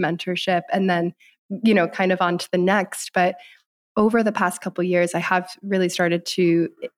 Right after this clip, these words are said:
be more intentional and mindful with integrating reflection into all areas of my life, uh, whether it be the work I'm doing,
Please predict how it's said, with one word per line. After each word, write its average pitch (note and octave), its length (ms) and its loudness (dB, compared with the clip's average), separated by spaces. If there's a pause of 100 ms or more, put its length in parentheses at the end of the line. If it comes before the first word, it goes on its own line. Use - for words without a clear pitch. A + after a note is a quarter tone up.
(100)
be G3+ 140 4
more G3 180 4
intentional E3+ 560 -2
and E3+ 100 0
mindful E3+ 440 0
with F3 120 0
integrating F3 600 -2
reflection E3 680 -2
into F3+ 460 2
all G3+ 560 2
areas F3 560 -2
of F3+ 180 -6
my E3+ 120 0
life, E3+ 500 -2 (360)
uh, F#3 180 2
whether F#3 260 2
it - 80 -4
be F#3+ 100 2
the F3 120 2
work F3 240 2
I'm F#3 160 0
doing, F3+ 340 0